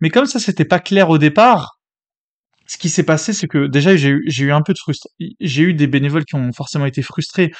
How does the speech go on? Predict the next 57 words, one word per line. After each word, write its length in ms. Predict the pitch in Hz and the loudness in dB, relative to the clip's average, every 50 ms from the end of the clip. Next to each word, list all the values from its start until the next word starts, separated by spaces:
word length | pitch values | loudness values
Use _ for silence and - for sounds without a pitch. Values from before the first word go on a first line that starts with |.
| - - - - | -20 -20 -16 -8
parce 140 | - 147 - | -8 -6 -2
qu'au 140 | - 160 147 | 0 2 2
moment 320 | 151 165 165 175 180 180 | 4 4 4 4 4 4
où 80 | 170 156 | 4 4
ils 80 | 147 | 2
voulaient 280 | 131 139 151 151 151 151 | 2 2 2 4 4 4
être 220 | 147 - - - | 4 2 -2 -4
dans 140 | - 139 143 | -2 0 2
la 100 | 147 143 | 0 0
salle, 240 | - - 170 156 143 | 0 0 0 0 0
ils, 180 | 135 131 131 151 208 | 0 -2 -4 -6 -6
ils 160 | - 151 135 135 | -4 -2 -2 0
ne 120 | 135 131 | 0 0
l'ont 180 | 127 131 131 120 | -2 -2 -4 -4
pas 160 | - 147 135 | -4 -2 -2
été. 360 | 131 123 - 175 196 233 254 _ _ _ - - - - _ _ _ _ _ - | -2 -2 0 0 0 0 0 _ _ _ -20 -20 -20 -20 _ _ _ _ _ -6
Et, 180 | 147 143 143 | -4 -2 -2
euh, 480 | 139 131 131 127 127 127 123 123 123 - | -2 -2 -2 -2 -2 -2 -2 -4 -6 -6
et 80 | - 135 | -6 -6
ça, 200 | - - 165 151 | -4 -2 -4 -4
forcément, 420 | - - 135 - - 151 160 160 | -4 -8 -10 -6 -4 -2 -2 -2
ça, 340 | 156 - 135 123 123 120 117 120 - - _ | -2 -2 0 0 0 0 -2 -4 -10 -20 _
ça 200 | - - 147 139 | -8 -2 0 0
joue 160 | 135 143 175 | 0 0 -2
sur 220 | 165 - - 147 139 | -4 -2 -2 -2 0
leur, 220 | 131 131 131 120 | 0 0 0 0
euh, 260 | 123 123 123 120 120 117 117 _ _ _ _ _ - | -2 -2 -2 -4 -4 -6 -8 _ _ _ _ _ -6
leur 160 | 135 131 123 | -4 -2 -2
motivation. 640 | 131 131 127 - - 131 131 127 - - 208 233 277 - _ _ - - _ _ _ _ _ _ - | -2 -2 -4 -4 -4 -4 -4 -4 -2 0 0 0 -2 -2 _ _ -20 -20 _ _ _ _ _ _ -2
Et, 220 | 156 151 143 143 | 0 0 2 2
euh, 420 | 143 139 139 135 131 131 131 - - - - _ _ - | 0 0 -2 -2 -4 -6 -6 -6 -8 -8 -14 _ _ -2
et 60 | 156 | -2
il 60 | 151 | 2
y 60 | 147 156 | 2 4
a 80 | 156 | 2
aussi 320 | 160 156 160 - - - 202 | 2 0 -2 -6 -4 -2 0
eu 100 | 202 190 | 0 2
le 120 | 156 147 | 2 0
fait 320 | 143 - - 214 214 214 - | -2 0 -2 -2 -2 -4 -8
que 140 | - - 156 | -4 -2 -2
même 480 | 147 139 139 143 143 143 147 170 185 | 0 2 2 2 2 4 4 6 6
moi, 180 | 220 294 320 254 | 6 6 6 4
je 140 | 156 139 139 | 4 2 -2
me 20 | |
sentais, 680 | 135 - 151 135 - 147 139 139 135 131 131 127 127 123 | -4 -4 -6 -4 -2 0 2 2 4 4 2 2 0 -2
enfin, 160 | 123 - 135 123 | -2 -4 -6 -6
je 60 | - | -4
suis 140 | - - 139 | -2 -2 0
humain, 380 | 143 170 208 247 262 233 - | 4 4 4 4 4 2 0
euh, 360 | 143 139 131 127 123 123 127 | -2 -2 -2 -2 -2 -2 -4
je 80 | 120 120 | -4 -4
rentre 240 | 127 143 - - - | -4 -4 -6 -4 -4
en 80 | 139 | -4
empathie 340 | 131 127 - 139 127 - - | -4 -2 -4 -6 -6 -2 -4
avec 140 | 139 127 - | -4 -2 -2
les 100 | 139 135 | -2 0
gens. 220 | 139 185 214 240 | 2 2 2 2